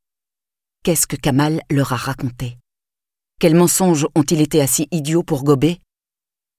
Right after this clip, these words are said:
La police a tout foutu en l'air. Quels abrutis.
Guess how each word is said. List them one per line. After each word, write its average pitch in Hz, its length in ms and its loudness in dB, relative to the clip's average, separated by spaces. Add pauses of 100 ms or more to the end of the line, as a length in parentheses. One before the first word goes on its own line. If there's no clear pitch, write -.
(160)
La 165 120 0
police 160 320 0
a 151 60 -2
tout 143 120 -8
foutu - 300 -6
en 131 80 0
l'air. 127 320 -4 (320)
Quels 131 240 0
abrutis. - 540 -6